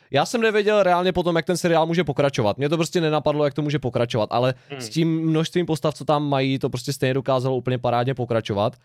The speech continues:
Speaker 1: A nebo třeba ještě jeden další díl, zase nebudu říkat konkrétně, ale, eh, Oberyn se jmenuje ta postava,
Speaker 2: Jo,
Speaker 1: pro ty z
Speaker 2: jo,
Speaker 1: vás,
Speaker 2: jo,
Speaker 1: co jste to
Speaker 2: jo.
Speaker 1: viděli, tak, tak víte. Po tom dílu si pamatuju taky, jsem potřeboval odložit sluchátka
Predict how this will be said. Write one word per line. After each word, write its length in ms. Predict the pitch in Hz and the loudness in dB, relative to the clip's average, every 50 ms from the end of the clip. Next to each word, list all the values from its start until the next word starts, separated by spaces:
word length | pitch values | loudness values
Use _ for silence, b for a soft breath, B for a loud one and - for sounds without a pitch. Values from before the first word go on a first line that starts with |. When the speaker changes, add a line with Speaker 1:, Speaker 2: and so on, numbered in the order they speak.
| b b b b b b b | b b b b b b b
Speaker 1:
A 60 | - | 2
nebo 160 | - 135 135 | 4 4 4
třeba 240 | - - 135 131 127 | 4 2 2 4 2
ještě 200 | 127 123 - 143 | 2 2 2 2
jeden 260 | 131 127 131 131 131 | 4 4 2 2 2
další 340 | 123 120 123 123 - 135 123 | 2 2 2 0 0 -2 -2
díl, 220 | 113 120 123 123 | 0 0 0 0
zase 180 | 120 113 117 135 | 0 -2 -2 -4
nebudu 180 | 123 120 120 | -4 -2 -4
říkat 240 | 117 120 - 127 120 | -4 -4 -4 -4 -4
konkrétně, 560 | - 113 113 113 117 113 113 120 120 123 135 | -4 -6 -4 -2 -2 -2 -2 -2 -2 -2 -2
ale, 500 | - - 101 104 107 107 107 107 107 107 | -2 -2 -2 -2 -2 -2 0 0 -2 -2
eh, 20 | - - 98 101 98 95 95 95 95 95 92 90 92 - | -2 -2 -2 -2 -2 -2 -4 -4 -4 -6 -8 -10 -12 -10
Oberyn 540 | - - 107 113 117 110 113 123 165 202 190 - _ - | -6 -4 0 2 2 2 2 2 0 -2 -4 -8 _ -12
se 100 | - 120 | -8 -4
jmenuje 180 | 110 110 113 113 | -2 0 0 0
ta 80 | 113 110 | 0 -2
postava, 280 | 117 - - - 110 | -4 -4 -2 0 0
Speaker 2:
Jo, 40 | 131 | 0
Speaker 1:
pro 140 | 131 139 143 | 2 2 2
ty 60 | 147 | 2
z 40 | 143 | 4
Speaker 2:
jo, 60 | 135 | 4
Speaker 1:
vás, 100 | 131 127 | 4 4
Speaker 2:
jo, 60 | 127 123 | 4 2
Speaker 1:
co 60 | 120 | 0
jste 140 | 113 117 113 | 0 0 0
to 80 | 135 | 0
Speaker 2:
jo. 60 | 127 | 2
Speaker 1:
viděli, 260 | 120 120 117 123 123 123 | 0 2 2 2 0 0
tak, 140 | 117 107 101 92 90 _ | 0 -4 -6 -8 -10 _
tak 160 | - 104 92 | -6 -6 -4
víte. 340 | 90 98 104 - 165 196 202 b b b b b b b b b b | -4 -4 -2 0 0 0 0 b b b b b b b b b b
Po 100 | - 170 | 0 2
tom 180 | 175 240 233 226 | 2 2 0 0
dílu 320 | 180 175 160 156 151 170 | 0 0 2 2 2 0
si 120 | - - | 0 -2
pamatuju 460 | - - 147 139 139 135 - 151 160 160 | -2 -2 0 0 0 0 0 -2 -2 0
taky, 320 | 147 123 120 143 160 214 | -2 -2 0 0 -2 -2
jsem 180 | - - 185 165 | -2 -4 -6 -6
potřeboval 300 | 151 - - 156 147 147 | -6 -4 0 0 0 2
odložit 260 | 143 147 143 151 160 | 0 0 -2 -4 -4
sluchátka 720 | - - 139 - 131 117 117 98 - - 113 113 151 196 | -4 -4 -4 -2 0 0 0 -2 -2 -2 -2 -2 -2 -4